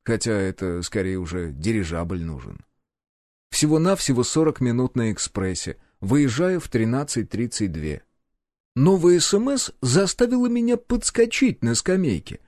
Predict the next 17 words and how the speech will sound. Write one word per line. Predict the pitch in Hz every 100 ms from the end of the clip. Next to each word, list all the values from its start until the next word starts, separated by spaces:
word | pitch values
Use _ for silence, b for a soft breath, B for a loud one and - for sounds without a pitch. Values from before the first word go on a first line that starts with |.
| _ _ _
А | 107 117
что, | - 123 - _ _ _
так | - 139 123
можно | 143 156 185 180 220
было? | 202 226 123 85 - _ _ _
Нет, | 147 165 131 110
мне | 131 143
раньше, | 131 127 127
конечно, | 113 123 117 - 110
приходилось | 113 117 117 165 127
купаться | - 113 110 - 98
во | 104
внимании | 113 117 110 104 107
девушек. | 107 98 69 - - - -
Но | 123 127
вот | 95 107 -
так, | 120 143 -